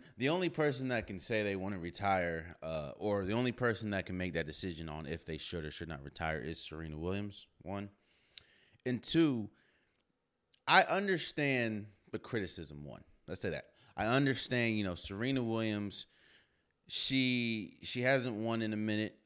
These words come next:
Uh, last time she won, I believe, is when she was, uh, pregnant. And,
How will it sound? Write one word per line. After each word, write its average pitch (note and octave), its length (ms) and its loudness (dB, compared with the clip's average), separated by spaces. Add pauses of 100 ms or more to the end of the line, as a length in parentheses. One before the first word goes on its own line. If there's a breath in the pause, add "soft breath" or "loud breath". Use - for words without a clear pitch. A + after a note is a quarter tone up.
Uh, E2+ 420 2 (120)
last A2+ 360 4
time A#2+ 180 -2
she - 160 -8
won, G#2 320 -4
I E2+ 140 -4
believe, F#2 520 -4
is E2+ 120 -10
when F#2 120 -6
she F2 280 -8
was, D2+ 380 -8
uh, C2 220 -12
pregnant. G#2 440 -2 (1200 soft breath)
And, F2 640 -6